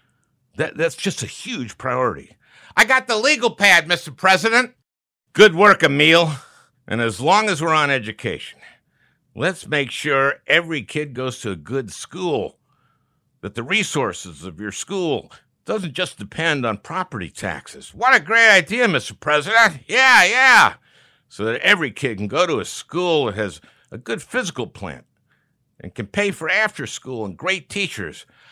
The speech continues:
Great, Mister President. I, I wrote that down too. Uh,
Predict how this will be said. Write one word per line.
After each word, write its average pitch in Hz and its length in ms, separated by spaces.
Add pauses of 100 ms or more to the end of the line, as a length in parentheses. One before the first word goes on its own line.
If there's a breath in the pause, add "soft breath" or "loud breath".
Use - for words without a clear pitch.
(120)
Great, 262 240
Mister 214 200
President. 196 400
I, 214 240
I 202 100
wrote 254 220
that 240 180
down 233 220
too. 202 440 (340 soft breath)
Uh, 95 140